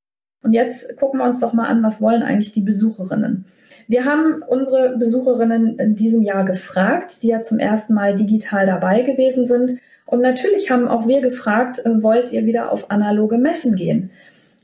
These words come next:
Siebenunddreißig Komma acht Prozent sagen, „Das weiß ich noch nicht.“ Fünfunddreißig Prozent sagen „ja“. Aber siebenundzwanzig Prozent sagen „nein“.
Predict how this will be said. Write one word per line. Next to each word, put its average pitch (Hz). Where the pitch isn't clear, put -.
Siebenunddreißig 254
Komma 254
acht -
Prozent 208
sagen, 226
„Das -
weiß 320
ich -
noch 180
nicht.“ -
Fünfunddreißig 220
Prozent 262
sagen 247
„ja“. 185
Aber 240
siebenundzwanzig 226
Prozent 226
sagen 254
„nein“. 285